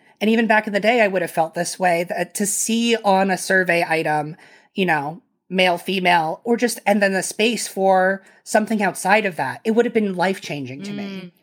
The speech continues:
Speaker 1: I didn't know the term non-binary until much later.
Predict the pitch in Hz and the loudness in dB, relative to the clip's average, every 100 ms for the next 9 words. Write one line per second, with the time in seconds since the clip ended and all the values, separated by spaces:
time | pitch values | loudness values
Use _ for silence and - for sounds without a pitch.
0 | - 214 254 285 277 - 202 208 214 202 | -4 2 2 4 0 0 2 2 2 0
1 | - 208 233 240 190 180 170 175 220 190 | -4 0 2 2 0 0 0 0 2 2
2 | 190 170 165 175 160 143 - 156 165 185 | 2 0 -4 -6 -6 -8 -8 -8 -2 0
3 | 247 294 | 0 -2